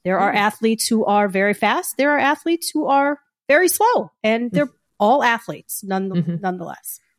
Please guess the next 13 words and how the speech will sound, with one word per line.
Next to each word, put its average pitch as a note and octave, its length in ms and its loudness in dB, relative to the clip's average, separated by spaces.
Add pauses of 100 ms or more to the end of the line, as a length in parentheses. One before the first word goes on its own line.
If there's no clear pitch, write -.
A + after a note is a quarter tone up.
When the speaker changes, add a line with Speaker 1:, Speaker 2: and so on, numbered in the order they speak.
(100)
Speaker 2:
Mm-hmm. F#3 300 0 (260)
Mm-hmm. F#3 240 0 (680)
So A3 580 4
I G#3+ 120 2
understand A3+ 360 2
there G3 80 2
were F#3 80 2
some F3 280 0
kind F3 200 -2
of D3 80 -4
mental, E3 720 0
emotional D#3+ 480 0
strategies D3 1040 -2